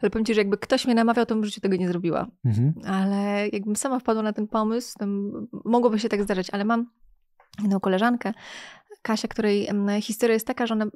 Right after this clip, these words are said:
Speaker 1: pracowała, pracowałyśmy razem w szkole i na jednego dnia uznała, że ona chce prac-, pracować ze słoń-, ze słoniami. Słońmi? Słoniami.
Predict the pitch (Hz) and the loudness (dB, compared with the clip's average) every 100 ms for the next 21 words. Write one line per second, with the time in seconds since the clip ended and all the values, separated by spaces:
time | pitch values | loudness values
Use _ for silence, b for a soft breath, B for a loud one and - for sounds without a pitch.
0 | - - 220 - 220 226 220 220 226 220 | -12 -8 -6 -2 0 0 0 -2 -2 -2
1 | 220 214 214 - 220 294 254 B - 233 | -2 0 -2 -2 0 0 -2 B -2 2
2 | 240 277 294 247 - 240 277 277 269 - | 4 4 2 2 0 0 0 2 0 -2
3 | 277 269 - - - 269 277 269 240 - | -4 -4 -6 -8 -2 0 2 2 2 -2
4 | 220 165 226 262 - 202 160 - - 226 | -4 -4 -2 -2 0 -2 -4 -8 -4 -2
5 | 330 - - 214 | -4 -8 -10 -10